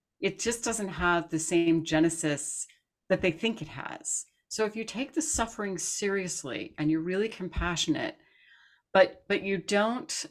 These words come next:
um, y-, you don't kind of validate the, uh, the, the story about where the suffering's coming from,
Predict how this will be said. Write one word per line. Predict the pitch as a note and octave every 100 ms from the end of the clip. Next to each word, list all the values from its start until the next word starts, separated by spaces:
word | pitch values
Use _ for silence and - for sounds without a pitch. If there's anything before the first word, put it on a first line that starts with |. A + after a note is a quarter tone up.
| -
um, | F#3 F3 E3 E3+ E3 - _ _ _ _ _ _ _ _ _ _ _ _ - _ -
y-, | D#3+
you | F#3+
don't | F#3+ G3+ G#3+ D#4+ _ _ - - F4
kind | A3 G#3
of |
validate | D3+ D3 E3+ F#3+ G#3+ G3+ E3+ D#3+ D#3 - -
the, | E3+ D#3+ D3+ C#3+ - -
uh, | D3 C3 B2 - - _ _ _ _ -
the, | D3
the | D3 D3
story | - - - G3 A3+ A3+ E3+
about | D3+ C#3
where | D3+ D3+
the | C#3+
suffering's | - D#3+ D#3 C#3 C#3 -
coming | - B3+ C#4 A#3
from, | - - - - -